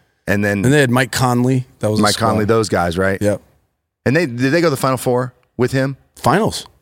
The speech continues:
Speaker 1: No, they went to the finals.
Speaker 2: Finals. They
Speaker 1: That
Speaker 2: lost
Speaker 1: was
Speaker 2: to
Speaker 1: Thad
Speaker 2: Florida.
Speaker 1: Matta's. Yes.
Speaker 2: Yeah.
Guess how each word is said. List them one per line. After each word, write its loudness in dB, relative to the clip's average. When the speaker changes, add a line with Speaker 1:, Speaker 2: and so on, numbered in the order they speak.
Speaker 1:
No, 4
they 2
went 0
to -8
the -12
finals. 0
Speaker 2:
Finals. 0
They 0
Speaker 1:
That 4
Speaker 2:
lost 4
Speaker 1:
was 0
Speaker 2:
to 2
Speaker 1:
Thad 2
Speaker 2:
Florida. 4
Speaker 1:
Matta's. -2
Yes. -4
Speaker 2:
Yeah. -8